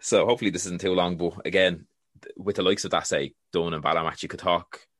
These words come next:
about that match. You could do an anatomy of a match and take that apart for a whole episode if you wanted to. So, I mean, that's how good it was. So, yeah, so we'll, we'll close the show off here anyway. So we just wanna say thanks very much for listening, as always,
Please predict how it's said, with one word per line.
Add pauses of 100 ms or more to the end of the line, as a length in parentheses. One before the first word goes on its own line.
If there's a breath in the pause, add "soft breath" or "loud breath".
(100)
about
that
match.
You
could
do
an
anatomy
of
a
match
and
take
that
apart
for
a
whole
episode
if
you
wanted
to. (400 soft breath)
So,
I
mean,
that's
how
good
it
was.
So, (480 soft breath)
yeah,
so
we'll, (160)
we'll
close
the
show
off
here
anyway. (520 soft breath)
So
we
just
wanna
say (120)
thanks
very
much
for
listening,
as
always,